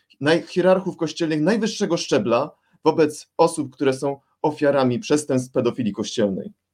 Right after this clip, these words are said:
Proszę pamiętać, że to, o czym mówimy, to jest tylko wierzchołek góry lodowej,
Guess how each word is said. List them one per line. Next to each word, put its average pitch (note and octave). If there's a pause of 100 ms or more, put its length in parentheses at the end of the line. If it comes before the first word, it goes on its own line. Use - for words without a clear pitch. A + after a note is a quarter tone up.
(540)
Proszę C#3+
pamiętać, C3
że G#2 (200)
to, D3+
o D3
czym C#3
mówimy, B2 (560)
to D#3
jest C3
tylko C3
wierzchołek B2+
góry B2
lodowej, G#2